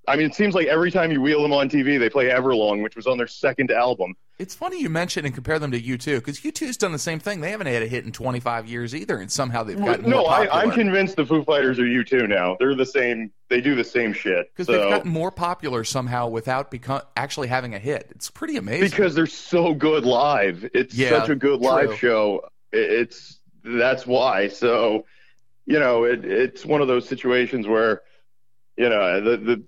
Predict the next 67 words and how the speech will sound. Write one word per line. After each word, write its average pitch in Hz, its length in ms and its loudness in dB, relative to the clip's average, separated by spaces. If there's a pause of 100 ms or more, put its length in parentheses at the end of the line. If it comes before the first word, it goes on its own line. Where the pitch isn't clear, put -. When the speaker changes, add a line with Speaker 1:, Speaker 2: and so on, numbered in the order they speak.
(100)
Speaker 1:
just 143 300 -4
the, 135 160 0
how 156 160 2
good 147 240 0
they 147 80 4
are 143 100 4
with 139 140 0
their 127 80 2
fans 127 400 0
and 113 80 -2
how 127 100 4
they 127 140 0
perform 123 340 0
live 110 400 2
and, 98 220 -2
and, 101 340 -4 (440)
you 127 100 2
know, 107 80 0
their 107 100 0
massive 113 500 0
touring 117 320 0
schedule 110 440 0
and 101 80 0
all 107 100 4
the 104 80 0
cool 120 240 0
things 110 260 0
Dave 107 300 0
Grohl 107 240 2
still 113 260 0
does. 101 460 0 (340)
You 110 100 0
know, 117 80 4
like 98 100 2
when 110 80 0
he 101 60 0
broke 117 280 0
his 104 140 -2
leg 110 220 2
on 104 120 0
stage 110 320 2
and 101 100 -2
then 101 160 -2 (160)
put 127 120 0
his 98 80 -4
leg 110 220 2
up 110 120 0
in 107 80 0
a 95 60 0
chair 107 320 0
and 92 100 -4
finished 107 280 -2
the 107 60 -4
show. 104 520 0
There's 131 260 -2
stuff 165 240 0
like 107 220 0
that. 95 200 2
Everybody, 131 300 0 (320)
like, 185 120 0
nobody 202 360 2
hates 117 260 0
the 110 120 -4
Foo 104 240 -2
Fighters. 92 460 -2
It's - 120 -20
like, 139 220 0